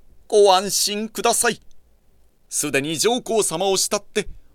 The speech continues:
多くの頼もしい武士どもが集まっております。崇徳上皇を乗せたお越しは、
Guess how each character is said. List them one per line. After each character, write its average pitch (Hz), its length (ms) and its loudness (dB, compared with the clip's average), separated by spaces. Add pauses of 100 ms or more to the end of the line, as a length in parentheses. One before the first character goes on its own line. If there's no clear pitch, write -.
(280)
多 370 300 10
く - 100 -8
の 220 160 -2
頼 240 240 -2
も 427 120 0
し 214 280 -2
い 202 40 -8
武 220 100 -4
士 - 160 -2
ど 214 80 4
も 214 120 0
が 226 300 2
集 190 300 0
ま 466 160 -2
っ - 40 -18 (140)
て 156 140 -4
お 180 120 2
り 196 120 -4
ま 160 80 -2
す。 - 360 -6 (1800)
崇 - 160 -8
徳 233 220 0
上 175 240 2
皇 160 360 2
を 147 40 -2
乗 143 100 -4
せ 143 120 -6
た 135 140 -2
お 135 40 -2
越 135 140 -6
し 127 160 -6
は、 120 240 -2